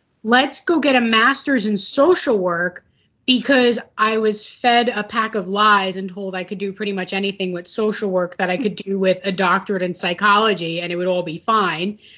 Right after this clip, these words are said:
Speaker 2: And it was not all fine.
Speaker 1: <laughs>
Speaker 2: Um, I basically, I got my master's. It was great.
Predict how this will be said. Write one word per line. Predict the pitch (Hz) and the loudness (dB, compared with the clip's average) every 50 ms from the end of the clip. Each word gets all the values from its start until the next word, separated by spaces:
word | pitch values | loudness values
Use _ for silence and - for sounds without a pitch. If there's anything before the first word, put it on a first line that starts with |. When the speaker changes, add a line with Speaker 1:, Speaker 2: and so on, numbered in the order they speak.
| - - _ _ _ _ - | -20 -20 _ _ _ _ -2
Speaker 2:
And | 226 233 | 0 2
it | 240 | 4
was | 247 226 220 | 4 4 4
not | 233 226 226 233 226 | 6 6 6 6 4
all | 208 190 170 | 2 -2 -2
fine. | - - 170 151 131 123 139 156 - - - | -4 -8 -8 -8 -8 -6 -2 -4 -4 -2 -2
Speaker 1:
<laughs> | 247 240 262 - 240 240 - - - _ _ _ _ _ _ - - | -4 -4 -2 -4 -6 -8 -8 -12 -20 _ _ _ _ _ _ -2 2
Speaker 2:
Um, | 240 247 233 226 220 220 226 226 - | 2 2 2 0 -2 -4 -6 -8 -6
I | 214 233 226 | -6 -6 -4
basically, | 233 247 247 254 247 - 269 - 262 254 247 240 233 233 226 - | -4 -4 -4 -4 -6 -8 -10 -8 -6 -6 -4 -6 -8 -10 -10 -10
I | 190 208 214 | -10 -10 -10
got | 196 175 - 202 214 214 240 | -8 -6 -4 -4 -4 -4 -4
my | 254 254 | -6 -6
master's. | 240 226 202 208 208 208 - 240 214 190 | -4 -2 -2 -2 -2 -4 -6 -8 -6 -6
It | 190 190 | -6 -8
was | 185 175 | -10 -12
great. | 180 - 214 233 247 240 214 190 185 185 - | -10 -8 -4 -2 0 0 0 0 -2 -4 -8